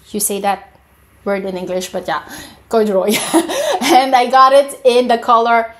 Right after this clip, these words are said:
petrol blue. It, there's a Cezanne logo there, and this is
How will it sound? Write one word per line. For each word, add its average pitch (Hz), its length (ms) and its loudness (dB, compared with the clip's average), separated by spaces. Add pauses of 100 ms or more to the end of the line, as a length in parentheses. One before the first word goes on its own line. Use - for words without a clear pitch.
(420)
petrol 330 500 0
blue. 247 480 -2 (680)
It, 208 180 -6
there's 233 440 -4
a 214 320 0
Cezanne 202 680 -4 (580)
logo 190 300 -2
there, 202 460 0
and 240 420 0
this 240 540 -2
is 214 580 -2